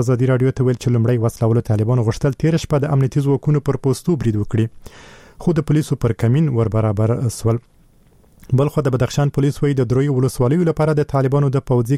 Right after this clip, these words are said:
کمیسیون مرستیال په یوه وسلواله نښته کې ووژل سو. د بدخشان د امنیې قومندانۍ ویاند ثناء الله روحاني وایي، د راغ، کوهستان او یوان ولسوالیو لپاره د طالبانو د پوځي کمیسیون مرستیال مولوي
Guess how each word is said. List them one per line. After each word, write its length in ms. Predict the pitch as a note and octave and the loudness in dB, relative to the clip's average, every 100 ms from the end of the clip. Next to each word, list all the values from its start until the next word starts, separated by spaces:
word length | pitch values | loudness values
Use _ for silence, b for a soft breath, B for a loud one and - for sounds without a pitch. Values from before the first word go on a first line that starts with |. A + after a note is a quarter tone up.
| - | 0
کمیسیون 360 | A#2+ A2 C3+ B2 | 0 0 0 2
مرستیال 420 | A2 - D3+ D3+ | 0 0 -2 0
په 60 | C3+ | 0
یوه 160 | C3+ C3 | 2 2
وسلواله 500 | B2 - A2 A2 A2 A2+ | 0 0 0 0 2 0
نښته 340 | A2 D#3 A2+ | 0 -2 -2
کې 100 | - G#2 | -2 0
ووژل 360 | G#2 G#2+ G#2+ G2+ | 2 2 0 0
سو. 100 | C3+ - B B B B B | -2 -4 B B B B B
د 80 | E3+ | 0
بدخشان 340 | D3+ D3 D#3+ C#3+ | 0 0 0 0
د 80 | C3+ | 2
امنیې 220 | C3+ C#3 | 0 0
قومندانۍ 400 | C3+ B2 A#2+ B2+ | 0 0 2 0
ویاند 300 | A#2 A#2+ C3+ - | 2 0 -2 -2
ثناء 240 | B2 A#2 | 0 2
الله 240 | A2 A2+ A2+ | 2 2 2
روحاني 320 | A2+ A2 B2+ C#3+ | 2 2 2 2
وایي، 160 | C#3+ A#2 | 0 0
د 160 | B2+ B2+ | 0 2
راغ، 260 | C3 C#3+ - A#2+ | 2 0 0 0
کوهستان 420 | A#2 - C3+ C#3+ C3 | 0 0 0 2 2
او 40 | A2+ | 2
یوان 300 | A2+ C3 B2+ | 2 2 2
ولسوالیو 480 | B2 - A#2 C#3 D3 | 0 0 0 2 0
لپاره 300 | A2 A2 A2 | 0 0 0
د 100 | A2 G#2+ | 0 0
طالبانو 440 | G#2 B2 D#3+ D#3 B B B - D3 | 0 2 2 0 B B B -2 0
د 100 | D#3 | 2
پوځي 320 | D3+ C#3 D3+ - | 0 0 -2 0
کمیسیون 340 | C3 - C#3 | 0 0 0
مرستیال 420 | A#2+ A2+ C#3 C3+ B2 | 2 0 0 2 2
مولوي 340 | A2+ A2 B2 | 2 2 2